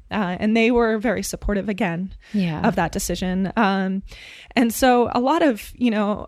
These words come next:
Speaker 1: uh, well, we can talk about bereavement too, but a lot of bereaved mothers, uh, definitely need about a year after
Speaker 2: Yeah.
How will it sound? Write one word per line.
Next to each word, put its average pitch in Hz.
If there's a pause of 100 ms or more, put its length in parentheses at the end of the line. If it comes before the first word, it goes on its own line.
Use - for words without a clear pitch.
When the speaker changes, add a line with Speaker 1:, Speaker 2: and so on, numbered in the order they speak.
Speaker 1:
uh, 202
well, 196
we 208
can 214
talk 220
about 208
bereavement 202
too, 220
but 196
a 196
lot 208
of 196
bereaved 190
mothers, 190
uh, 196
definitely 226 (160)
need 214
about 226
a 233
year 226 (180)
after 190
Speaker 2:
Yeah. 381